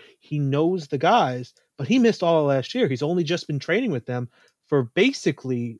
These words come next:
um, two months. Um, Lade, we know what that, what he is.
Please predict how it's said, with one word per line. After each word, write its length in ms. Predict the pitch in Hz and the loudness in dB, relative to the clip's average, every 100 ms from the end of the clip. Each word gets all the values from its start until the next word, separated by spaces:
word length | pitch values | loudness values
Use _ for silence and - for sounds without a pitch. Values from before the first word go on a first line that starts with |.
| _ | _
um, 300 | 131 123 117 - | -4 -4 -4 -6
two 200 | 143 135 | -4 0
months. 600 | 165 185 110 - - - _ _ _ - | 0 0 -4 -18 -20 -20 _ _ _ -4
Um, 260 | 139 131 | -2 0
Lade, 540 | 123 135 156 165 160 143 | 2 4 6 4 2 -2
we 80 | 139 | -6
know 160 | 139 143 | 0 0
what 160 | 139 | 0
that, 140 | 135 135 | -2 -4
what 160 | 139 | -4
he 200 | 139 131 | -2 -2
is. 380 | 120 151 - - | -2 -4 -8 -20